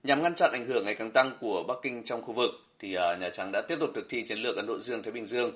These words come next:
theo bốn trụ cột cụ thể. Về ngoại giao, Mỹ nhấn mạnh cam kết về trật tự dựa trên luật lệ, chỉ trích hành động quyết đoán của Trung Quốc.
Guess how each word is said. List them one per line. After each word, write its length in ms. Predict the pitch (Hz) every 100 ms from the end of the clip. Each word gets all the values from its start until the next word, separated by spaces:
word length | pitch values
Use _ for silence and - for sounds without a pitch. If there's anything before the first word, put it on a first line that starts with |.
| - -
theo 280 | 107 104 98
bốn 200 | 113 135
trụ 120 | 180 -
cột 120 | 110 -
cụ 80 | 85
thể. 300 | 127 107 82 - _ _ _ _ _ _ _ _ _
Về 120 | 127 127
ngoại 140 | 131
giao, 380 | 127 143 143 117 - _
Mỹ 300 | 113 113 135 143
nhấn 140 | 127
mạnh 160 | 139 -
cam 180 | 147 147
kết 200 | 180 196 - -
về 340 | - 139 190 190
trật 180 | -
tự 200 | 151 143 -
dựa 200 | 117 107
trên 140 | - 117
luật 160 | 107
lệ, 240 | 113 127 - - _ _ _
chỉ 180 | - 120
trích 180 | 170 180
hành 120 | 123
động 140 | 107 -
quyết 140 | 143
đoán 200 | 110 104
của 100 | -
Trung 140 | 110 113
Quốc. 200 | 147